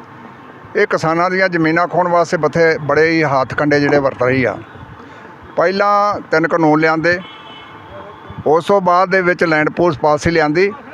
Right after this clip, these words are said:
ਤਾਂ ਇਹ ਜਿਹੜੇ ਅਸੀਂ ਸਾਰੇ ਆਪਣੇ ਏਕੇ ਦੇ ਨਾਲ ਇਹਨਾਂ ਨੂੰ ਵਾਪਸ ਕੀਤਾ, ਤਾਂ ਸਰਕਾਰ ਨੂੰ ਜਿਹੜਾ ਹੈ ਉਹ ਵਾਪਸ ਲੈਣੇ ਪਏ ਨੇ ਤੇ ਗਲਤੀਆਂ ਮੰਨਣੀਆਂ ਪਈਆਂ ਨੇ।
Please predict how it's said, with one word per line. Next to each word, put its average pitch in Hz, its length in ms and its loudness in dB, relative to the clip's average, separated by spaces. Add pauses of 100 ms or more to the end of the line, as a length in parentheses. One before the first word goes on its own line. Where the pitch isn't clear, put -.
(880)
ਤਾਂ 190 180 2
ਇਹ 202 280 2
ਜਿਹੜੇ 208 340 2
ਅਸੀਂ 196 180 0
ਸਾਰੇ 180 340 2
ਆਪਣੇ 180 360 0
ਏਕੇ 175 160 0
ਦੇ 180 120 2
ਨਾਲ 170 240 2
ਇਹਨਾਂ 175 200 2
ਨੂੰ 175 80 0
ਵਾਪਸ 147 260 0
ਕੀਤਾ, 175 400 0 (880)
ਤਾਂ 175 220 2
ਸਰਕਾਰ 156 480 0
ਨੂੰ 185 160 2
ਜਿਹੜਾ 170 320 2
ਹੈ 151 200 0 (420)
ਉਹ 185 100 2
ਵਾਪਸ 156 300 0
ਲੈਣੇ 147 260 0
ਪਏ 156 220 0
ਨੇ 170 180 4
ਤੇ 185 100 -2
ਗਲਤੀਆਂ 151 340 0
ਮੰਨਣੀਆਂ 127 380 0
ਪਈਆਂ 113 300 -2
ਨੇ। 104 120 -6